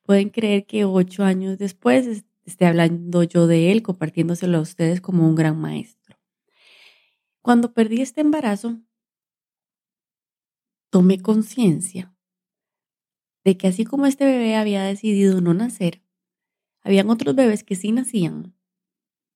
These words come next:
en estados de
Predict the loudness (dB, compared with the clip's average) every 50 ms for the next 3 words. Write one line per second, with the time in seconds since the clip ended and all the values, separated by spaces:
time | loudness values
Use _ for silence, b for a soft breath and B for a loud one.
0 | _ _ _ _ _ _ _ _ _ _ _ _ _ _ _ _ _ _ _ _
1 | _ _ _ _ _ _ 0 2 2 2 0 0 0 0 2 2 2 0 0 0
2 | 2 2 4 4 2 2 0 0 -2 -4 -8 _